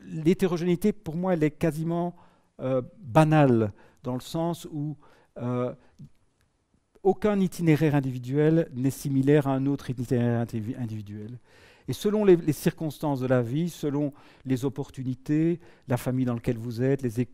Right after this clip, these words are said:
les études que vous avez suivies, euh, vos intérêts, les rencontres amicales, tous ces facteurs-là vont faire que vous allez développer plus certaines aptitudes que d'autres. Euh, tous les hauts potentiels ne sont pas généralistes. Ils vont s'orienter vers...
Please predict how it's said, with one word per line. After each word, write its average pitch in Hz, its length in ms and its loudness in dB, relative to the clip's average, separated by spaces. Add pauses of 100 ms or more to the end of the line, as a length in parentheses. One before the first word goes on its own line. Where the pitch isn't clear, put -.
les 117 160 -2
études 131 300 -6
que - 80 -10
vous 117 100 -4
avez 117 160 -2
suivies, 127 560 -10 (380)
euh, 127 320 -4
vos 123 260 -2
intérêts, 123 720 4 (200)
les 135 120 4
rencontres 135 500 -2
amicales, 131 600 2 (260)
tous 214 120 -6
ces - 140 -4
facteurs-là 151 520 0
vont 147 160 -4
faire 165 240 -8
que 143 80 -6
vous 123 160 -4
allez 131 160 2
développer 139 500 -2
plus - 460 -10 (400)
certaines 147 440 2
aptitudes 143 520 -2
que - 80 -8
d'autres. 113 360 -8 (480)
Euh, 131 200 -6 (1080)
tous 226 160 -4
les 190 160 10
hauts 165 160 0
potentiels 156 500 -2
ne 156 60 -4
sont 143 220 -6
pas 170 320 2
généralistes. 135 1000 0 (240)
Ils 143 160 -6
vont 151 260 -4
s'orienter 147 600 -2
vers... 135 180 -2